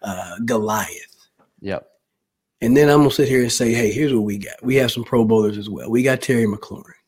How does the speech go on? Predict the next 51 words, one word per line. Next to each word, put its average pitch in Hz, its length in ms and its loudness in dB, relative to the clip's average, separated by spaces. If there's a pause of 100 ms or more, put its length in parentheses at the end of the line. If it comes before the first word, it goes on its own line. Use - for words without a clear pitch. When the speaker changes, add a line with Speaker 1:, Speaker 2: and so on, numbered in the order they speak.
(500)
Speaker 2:
Yep. 90 180 -12 (120)
Speaker 1:
We 123 200 0
got 123 160 4
Jeremy 113 400 0
Reaves. - 640 -12 (100)
Who 135 200 2
else 113 180 -2
do 98 60 -10
they 87 120 -10
have - 260 -10
over - 260 -18
there? - 180 -18 (500)
I 107 60 -8
have 110 60 -4 (180)
Speaker 2:
Tress - 20 -6
Speaker 1:
it 107 80 -2
up 104 80 -2
Speaker 2:
Way, 92 280 0
Speaker 1:
there. 87 100 -2 (120)
Tress 156 400 4
Speaker 2:
John 135 100 2
Speaker 1:
Way. 117 180 4
Speaker 2:
Allen. 95 500 -4 (340)
Speaker 1:
John 139 440 4
Speaker 2:
Uh, - 20 4
Speaker 1:
Allen. 117 160 2
So 139 140 -2
you've 214 200 0
got 185 220 0
some 180 120 -6
Pro 190 280 4
Bowlers 104 420 -2
out 92 220 -14
there. - 160 -16 (320)
Speaker 2:
Payne 127 320 0
Speaker 1:
You 202 60 8
got 196 80 8
Speaker 2:
and, - 120 0
Speaker 1:
your 196 140 4
own 180 200 4
Pro 95 200 -4
Bowlers. - 560 -18
Speaker 2:
Payne 123 340 0
and 113 160 0
Sweat 120 400 0
were 110 240 0
named 110 260 -2
alternates 104 540 -6
as 92 140 -10
well. 101 340 -2
So 98 380 -4